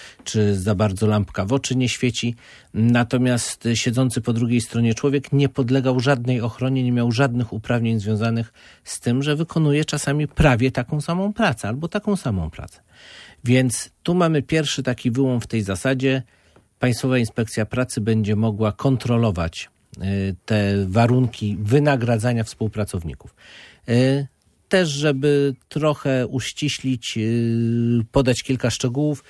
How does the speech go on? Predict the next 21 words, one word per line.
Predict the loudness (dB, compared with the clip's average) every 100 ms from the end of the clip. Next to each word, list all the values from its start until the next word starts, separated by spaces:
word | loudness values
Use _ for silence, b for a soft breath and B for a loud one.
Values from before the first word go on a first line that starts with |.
| B B -4
nie | 2
chodzi | 2 0
tylko | -2 -2 0 -2
o |
współpracowników | -2 -4 -2 -2 -4 -4 -4 -4
na | -2 0
zleceniach, | 0 -2 0 0 0
chodzi | -4 -2 0 0
na | -2
przykład | -2 -2 -4 -2
także | -2 0 0 2
o |
osoby, | 0 -2 -2 -2
które | -2 -2 -2 -4 B B
są | 0 2
samozatrudnione, | 2 2 2 2 2 -2 -2 -2 0 0 0
czyli | -2 -2
mają | 2 2 2
własną | 0 0 0
działalność | 2 2 2 -2
gospodarczą, | -4 -6 -4 -4 -2 -2 -4